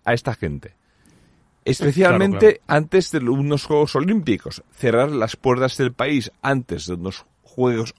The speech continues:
Speaker 1: Olímpicos es realmente una tirada para atrás.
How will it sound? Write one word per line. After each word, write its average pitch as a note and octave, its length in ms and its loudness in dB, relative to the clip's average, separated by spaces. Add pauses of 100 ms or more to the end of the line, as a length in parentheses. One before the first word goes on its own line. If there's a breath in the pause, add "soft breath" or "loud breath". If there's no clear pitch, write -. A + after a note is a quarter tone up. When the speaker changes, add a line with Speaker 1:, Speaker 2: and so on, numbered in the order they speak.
Speaker 1:
Olímpicos B2 840 -2 (540 soft breath)
es C3+ 260 -2
realmente A2 720 2
una A2 320 0
tirada F2+ 460 -2
para D#2+ 200 -12
atrás. - 440 -20